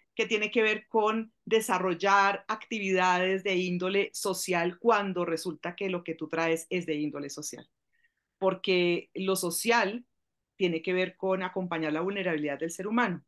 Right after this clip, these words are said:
y la vulnerabilidad está, claro que sí, en poblaciones que están en estado de vulnerabilidad por sus condiciones quizás socioeconómicas. Sin embargo, vulnerabilidad también hay en todas partes, incluso en los lugares menos imaginados, que por cierto, eh,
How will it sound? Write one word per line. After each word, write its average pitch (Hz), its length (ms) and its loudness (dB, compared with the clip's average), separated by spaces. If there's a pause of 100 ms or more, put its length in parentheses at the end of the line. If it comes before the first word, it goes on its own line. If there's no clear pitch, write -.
(160)
y 180 420 -4
la 170 120 -2
vulnerabilidad 156 560 -2
está, 190 420 -2 (360)
claro 160 220 0
que 233 140 -2
sí, 311 440 -2
en 160 580 -4 (120)
poblaciones 175 680 -2
que 214 80 -8
están 151 200 -4
en 160 100 -4
estado 165 280 -2
de 151 60 0
vulnerabilidad 170 920 -2
por 185 160 -6
sus - 160 -16
condiciones 147 500 -8
quizás 147 300 -10
socioeconómicas. 180 800 -8 (340)
Sin - 200 -2
embargo, 165 340 0
vulnerabilidad 156 720 -2
también 175 460 -2
hay 190 400 2
en 175 140 -4
todas 156 280 -4
partes, - 360 -4 (200)
incluso 175 320 -4
en 156 80 -2
los 185 80 -2
lugares 151 340 -2
menos 170 300 -4
imaginados, 151 640 -6 (580)
que 185 80 0
por 175 200 -2
cierto, 160 680 -4
eh, 156 400 -4